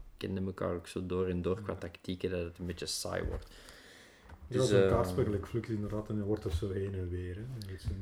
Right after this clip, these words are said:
Speaker 2: niet echt
Speaker 1: Voilà, bij
Speaker 2: Ja.
Speaker 1: kaartspelletjes vind ik dat niet optimaal. Dus vier man vind ik altijd een, een tof, eh, aantal om mee te spelen. Ook watgene dat Wil Wheaton doet eigenlijk op zijn
Speaker 2: Ja.
Speaker 1: show is altijd vier man en, en,
Speaker 2: Ja.
Speaker 1: en mix ook altijd naar spelletjes voor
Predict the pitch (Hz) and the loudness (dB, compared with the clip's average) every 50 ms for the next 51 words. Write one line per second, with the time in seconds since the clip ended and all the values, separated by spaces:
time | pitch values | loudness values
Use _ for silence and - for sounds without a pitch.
0 | 95 95 95 92 - - - 101 95 90 92 87 87 90 90 - - - - 101 | -6 -6 -8 -8 -8 -6 2 4 6 6 8 6 6 6 4 4 2 4 6 6
1 | 104 - - - - 98 90 87 - - 87 - - 98 95 92 90 87 87 87 | 6 6 2 2 2 2 2 2 0 -4 -6 -4 -2 -2 0 0 0 0 0 0
2 | 87 87 85 - - - 87 87 90 87 87 87 92 - - - - 110 110 104 | -2 -2 -4 -6 -8 -8 -4 -4 -2 0 0 -2 -2 -4 -4 0 4 4 6 6
3 | 104 101 95 95 95 92 90 87 82 - 85 90 87 - 85 82 - - 90 90 | 8 8 8 6 6 2 0 0 0 0 0 0 0 0 -4 -4 -6 -6 -6 -6
4 | 90 90 - - 90 87 - - 95 - - - - 90 85 85 90 - - 92 | -6 -6 -6 -8 -8 -4 2 4 4 4 2 -2 -4 -2 0 0 -2 -2 -4 -6
5 | 90 85 90 87 87 87 87 82 - - - - - 82 80 80 80 82 92 98 | -6 -4 -4 -4 -2 -2 -4 -4 -6 -8 -10 -8 -6 -6 -4 -4 -4 0 2 2
6 | 101 98 - - - - - - - - - - - - - - 104 - - - | 2 2 -2 -8 -18 -20 -20 -20 -20 -20 -12 -6 -6 -4 -2 -2 -4 -4 -2 0
7 | - 95 90 90 90 87 85 87 90 87 - 90 87 85 82 85 87 87 85 - | 0 2 2 2 2 2 2 0 -2 -2 0 -2 0 0 0 -2 -2 -2 -4 -4
8 | - - 92 - - 110 90 87 87 87 90 87 - - - - - 92 92 87 | -6 -4 -2 0 2 4 4 4 4 2 0 -2 -6 -10 -10 -4 -2 0 0 0
9 | 85 87 82 80 80 82 92 87 82 82 85 - - 90 85 - - - 113 110 | 0 0 0 0 0 0 0 -2 -2 -4 -6 -8 -8 -10 -10 -4 -2 -2 -2 -2
10 | - 95 92 92 92 90 - - 104 95 - 95 92 95 92 95 95 90 - - | -2 0 0 2 0 0 0 0 0 2 4 4 4 4 2 2 0 0 -2 0
11 | - 90 87 87 - - - - - - - - | 2 2 2 2 0 -2 -6 -6 -6 -8 -8 -10